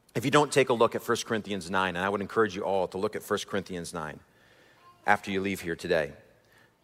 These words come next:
For Paul, all of what he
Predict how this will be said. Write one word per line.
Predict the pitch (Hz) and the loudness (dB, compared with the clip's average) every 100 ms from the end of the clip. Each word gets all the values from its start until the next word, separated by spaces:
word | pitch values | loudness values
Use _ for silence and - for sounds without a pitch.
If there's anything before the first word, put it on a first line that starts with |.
| _ | _
For | - 139 | 2 2
Paul, | - 196 190 110 95 110 - - - _ | 4 8 10 10 8 2 -12 -20 -20 _
all | 135 185 233 240 - | 8 10 12 10 6
of | 147 | 2
what | 147 160 156 | 8 8 8
he | - 160 151 | 0 0 -2